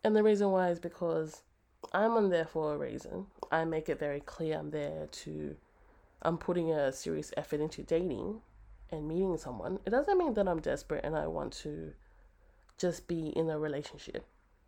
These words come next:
for the sake of it. That's not me. Like, I don't wanna settle. I don't want anyone, 'cause, 'cause that just won't do it for me. Like, it's, it's not enough. And I expect the same from my potential partner, where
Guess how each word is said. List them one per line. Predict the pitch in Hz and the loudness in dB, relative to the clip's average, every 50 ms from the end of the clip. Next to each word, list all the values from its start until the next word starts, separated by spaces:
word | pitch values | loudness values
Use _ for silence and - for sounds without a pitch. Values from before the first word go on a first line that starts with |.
| _ _ _ | _ _ _
for | - 170 160 | 0 0 0
the | 156 | 0
sake | 151 - - - - - | 0 -2 -6 -6 -6 -6
of | 160 - - | -6 -6 -4
it. | - 170 175 - | -4 -6 -6 -6
That's | - 165 165 - - - | -6 -8 -8 -6 -4 -4
not | 170 - - | -2 -2 -2
me. | 156 147 117 117 | -4 -4 -4 -6
Like, | 110 123 - - | -6 -6 -6 -6
I | 156 | -6
don't | 156 - 165 165 - | -4 -2 -2 0 0
wanna | - 165 160 156 156 | 2 0 0 0 -2
settle. | - - 131 - - - - - | -2 -4 -4 -4 -4 -6 -6 -6
I | 180 | -4
don't | 160 170 175 - | -4 -4 -4 -2
want | 170 165 156 - - _ _ | -2 -2 -2 -2 -4 _ _
anyone, | - 165 151 143 147 175 - - - - - - - - - - - _ _ - | -2 0 2 2 0 -2 -4 -6 -12 -14 -16 -18 -20 -20 -20 -20 -20 _ _ -8
'cause, | - - 165 151 127 151 - - - _ _ _ _ _ _ - _ _ _ | -4 0 0 0 0 -2 -4 -8 -12 _ _ _ _ _ _ -20 _ _ _
'cause | - 185 180 | -6 0 2
that | 196 185 - - | 4 4 4 2
just | 175 - - | -2 0 2
won't | 175 156 135 | 2 2 2
do | - 78 | 2 -2
it | - - | -4 -4
for | - - | -6 -8
me. | - - - - - | -8 -8 -8 -10 -8
Like, | - - 156 147 - - - _ _ - - _ _ _ | -4 -4 -4 -4 -4 -10 -18 _ _ -20 -20 _ _ _
it's, | 165 156 - - - - - - - - - _ _ _ _ _ _ _ _ - | -6 -6 -6 -10 -12 -12 -12 -12 -14 -16 -18 _ _ _ _ _ _ _ _ -2
it's | 196 185 - - | -2 -2 0 0
not | 170 160 147 139 | 2 2 2 2
enough. | 127 107 - - - - - - - - - | 0 -4 -6 -8 -12 -14 -18 -20 -20 -10 -6
And | 165 156 156 151 147 147 - - - _ - - - _ - _ _ _ _ _ _ - | -4 -2 0 0 -2 -2 -6 -10 -18 _ -20 -20 -20 _ -20 _ _ _ _ _ _ 0
I | - 160 165 | 2 2 4
expect | 165 156 - - - - 170 - - | 2 2 0 -6 -2 0 0 0 0
the | - 156 | -2 -6
same | - - 156 139 147 151 147 | -4 -2 -2 0 0 -2 -4
from | - - 160 156 151 143 143 143 - - | -4 -4 -2 -2 -2 -2 -4 -6 -6 -4
my | 151 151 143 143 | -2 -2 -2 -2
potential | 143 - 160 - - 151 147 143 - - 147 151 147 147 143 - - - | -4 -6 -10 -10 -8 -8 -8 -8 -8 -8 -8 -6 -6 -8 -10 -14 -16 -4
partner, | - 196 208 220 214 - 123 107 - - - - - - - - - - - - - - - - - - | 0 2 2 2 2 0 -2 -2 -4 -6 -12 -20 -20 -20 -20 -20 -20 -20 -20 -20 -20 -20 -20 -20 -16 0
where | - 160 160 151 143 143 139 135 127 120 - | 4 4 4 6 4 2 0 0 0 -2 -4